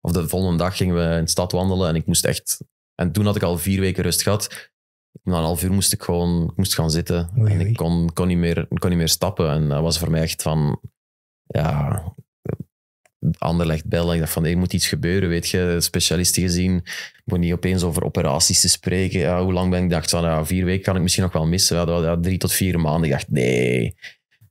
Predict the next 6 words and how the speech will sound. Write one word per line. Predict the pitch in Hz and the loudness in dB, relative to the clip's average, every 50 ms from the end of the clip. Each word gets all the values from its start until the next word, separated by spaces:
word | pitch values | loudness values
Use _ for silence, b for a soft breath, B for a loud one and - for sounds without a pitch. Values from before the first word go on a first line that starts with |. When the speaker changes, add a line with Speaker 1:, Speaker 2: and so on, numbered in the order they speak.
| _ - | _ -4
Speaker 1:
echt | - 90 87 - - - | -2 -2 -2 -2 -2 -2
niet. | 90 92 95 92 90 | 0 0 2 0 0
En, | 85 82 82 80 | 0 0 0 0
ehm, | 80 78 78 78 78 78 78 78 78 80 80 78 78 78 78 78 78 78 76 76 78 - _ _ _ _ _ _ _ _ _ _ _ _ _ _ - - 80 | 0 0 0 0 0 0 0 0 0 0 2 2 2 2 2 0 0 -2 -2 -4 -6 -10 _ _ _ _ _ _ _ _ _ _ _ _ _ _ -4 -2 0
ja, | 78 76 | 0 -2
toen... | - - 92 90 87 85 80 - | -2 0 0 0 0 0 -2 -6